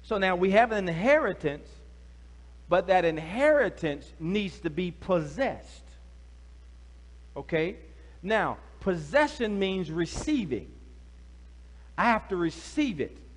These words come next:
because I can know it's mine, but if I don't go get it,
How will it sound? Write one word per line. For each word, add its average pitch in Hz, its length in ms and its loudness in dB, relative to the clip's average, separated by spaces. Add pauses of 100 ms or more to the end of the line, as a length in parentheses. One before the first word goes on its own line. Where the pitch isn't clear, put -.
(460)
because 185 280 2
I 233 120 4
can 185 280 0
know 285 200 6
it's 220 100 0
mine, 165 560 0 (300)
but 165 100 2
if 165 100 -2
I 233 140 8
don't 220 180 0
go 202 160 4
get 180 380 2
it, 117 240 -4